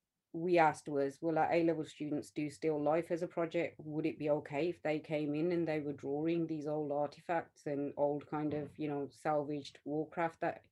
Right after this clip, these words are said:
you've got here?" They were more than happy to let the art students in. That then developed into an art exhibition, which they had in their open week. So you can imagine, you know, those parents going to that exhibition and seeing their child's work is actually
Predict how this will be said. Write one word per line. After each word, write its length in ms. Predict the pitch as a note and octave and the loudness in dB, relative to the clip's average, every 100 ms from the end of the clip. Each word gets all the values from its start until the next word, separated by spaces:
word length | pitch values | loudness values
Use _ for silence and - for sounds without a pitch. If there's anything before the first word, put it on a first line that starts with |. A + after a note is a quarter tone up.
| - | -6
you've 160 | E3 | -2
got 180 | F3+ - | 0 2
here?" 300 | F3 F#3 F#3+ _ _ _ _ _ _ - | 2 0 0 _ _ _ _ _ _ -6
They 220 | E3+ G3 | 4 6
were 120 | G3+ | 6
more 200 | G3+ G3+ | 4 4
than 160 | F#3+ G3 | 2 0
happy 340 | G3 G3 G#3 | 0 -2 -4
to 120 | G3 F#3+ | -4 0
let 240 | F#3 - | 0 -2
the 120 | F#3 | 0
art 200 | F3+ - | 0 0
students 400 | - F3+ F3+ - | -2 0 0 0
in. 200 | F3 F3 - - - _ _ D3 | -2 -2 -6 -20 -20 _ _ -2
That 280 | F3+ F#3+ - | 4 4 6
then 260 | F#3 F3+ E3 | 4 6 4
developed 460 | D#3+ E3+ D#3+ - | 2 2 2 0
into 280 | F3 E3 - | -2 0 0
an 80 | D3+ | 2
art 200 | F3+ C#3+ | 2 2
exhibition, 680 | C#3 - C3+ C#3+ - E3+ E3+ | -2 -6 -6 -6 -2 0 0
which 260 | D3 D#3+ - | -2 -8 -2
they 160 | D#3+ D#3+ | 0 2
had 300 | D#3+ D#3 - | 2 0 -2
in 140 | D#3+ D#3 | 0 2
their 180 | D#3+ - | 2 2
open 360 | F3 F3+ G3+ | 2 2 0
week. 320 | G3 F#3+ - _ _ _ - - _ _ _ _ _ _ _ - | 0 -2 -8 _ _ _ -20 -20 _ _ _ _ _ _ _ 0
So 80 | F#3+ | 4
you 200 | F3+ F#3 | 4 2
can 140 | G3 | 2
imagine, 680 | F#3+ G3 F3+ E3+ C#3 C3+ - - | 4 4 4 2 2 0 -4 -8
you 140 | D#3 E3+ | -2 2
know, 240 | D#3+ C#3+ | 2 2
those 220 | D#3+ D#3+ | 2 2
parents 480 | D#3+ F3+ E3 D#3 C#3+ | 2 2 4 2 -2
going 240 | - D#3 D#3 | -2 0 2
to 100 | E3 | 2
that 160 | D#3+ | 2
exhibition 540 | D#3 - D3+ D#3+ D#3+ D3+ | 0 -4 -6 -4 -2 -2
and 140 | C#3+ | -2
seeing 300 | C#3+ D3+ D3 | -2 0 0
their 180 | C#3+ D3 | 0 -4
child's 480 | C#3 D#3 D3+ D3 C3 | -4 -2 0 -2 -2
work 320 | D#3+ C#3+ C#3 - | 0 0 -2 -8
is 140 | D3 | -4
actually 560 | C#3 - D3 C#3+ C#3+ | -4 -4 -6 -4 -6